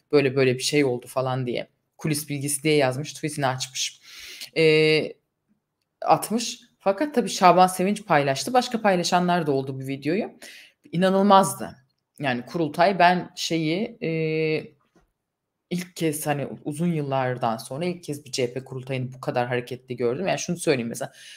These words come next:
Muharrem İnce'nin Kemal Bey'e karşı aday olduğu kurultayda da oradaydım ben, salondaydım. Böyle bir heyecan yoktu açıkçası. Ciddi fark var yani arada. Oraya gidince biraz daha görüyorsunuz.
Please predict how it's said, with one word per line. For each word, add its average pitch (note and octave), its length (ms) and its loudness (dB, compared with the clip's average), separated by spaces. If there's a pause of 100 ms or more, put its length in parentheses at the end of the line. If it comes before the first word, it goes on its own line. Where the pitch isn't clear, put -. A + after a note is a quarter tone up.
(160)
Muharrem D#3+ 440 6
İnce'nin D#3 560 0
Kemal D3 360 2
Bey'e C3+ 180 2
karşı B2+ 320 -6
aday D3+ 280 2
olduğu C#3 360 -2
kurultayda C#3+ 580 0
da - 200 0
oradaydım B2 500 -2
ben, A#2 100 -6
salondaydım. B2+ 720 -4 (480)
Böyle F3 300 6
bir F3 60 2
heyecan F3 400 6
yoktu E3+ 440 0 (500)
açıkçası. - 560 -10
Ciddi - 260 -6
fark C3 320 -2
var - 220 -4
yani - 200 -12
arada. - 380 -16 (380)
Oraya D#3+ 240 6
gidince D3+ 440 -2
biraz C#3+ 300 -2
daha C3+ 140 0
görüyorsunuz. C3 920 -6